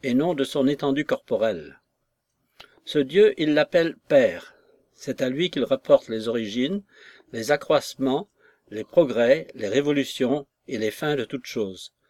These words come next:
C'est à lui seul qu'il rende les honneurs divins. Au reste,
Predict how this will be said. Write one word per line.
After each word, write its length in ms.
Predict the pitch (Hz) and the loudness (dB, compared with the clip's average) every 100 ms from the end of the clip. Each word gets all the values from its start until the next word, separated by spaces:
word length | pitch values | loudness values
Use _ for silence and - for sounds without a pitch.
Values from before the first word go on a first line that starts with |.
| _ _ _ _ | _ _ _ _
C'est 280 | - 113 139 | -12 2 6
à 80 | |
lui 200 | 135 190 | 6 4
seul 400 | 185 - 131 156 | 0 4 4 4
qu'il 240 | - 139 110 | -4 -2 0
rende 280 | 127 156 135 | 2 0 2
les 240 | 127 117 | 0 2
honneurs 280 | 131 127 120 | 2 2 0
divins. 360 | 113 98 92 - _ _ _ _ _ _ _ _ _ _ _ _ _ _ | -4 -6 -8 -10 _ _ _ _ _ _ _ _ _ _ _ _ _ _
Au 100 | 110 | -6
reste, 460 | 113 196 - - - | 0 0 -2 -10 -18